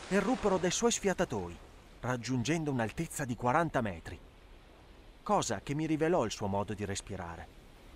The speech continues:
Ne conclusi definitivamente che apparteneva al ramo dei vertebrati, classe dei mammiferi, sottoclasse dei monodelfi,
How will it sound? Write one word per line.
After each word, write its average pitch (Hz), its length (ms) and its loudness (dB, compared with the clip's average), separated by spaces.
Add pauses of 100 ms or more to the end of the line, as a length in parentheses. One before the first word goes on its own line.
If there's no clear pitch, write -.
(680)
Ne 113 160 -2
conclusi 139 520 2
definitivamente 120 920 -2
che 143 100 -2
apparteneva 170 500 2
al 151 80 4
ramo 196 300 4
dei 151 140 2
vertebrati, 110 640 -2 (560)
classe 156 480 0
dei 156 120 0
mammiferi, 151 640 -2 (440)
sottoclasse 208 680 2
dei 170 120 2
monodelfi, 131 640 0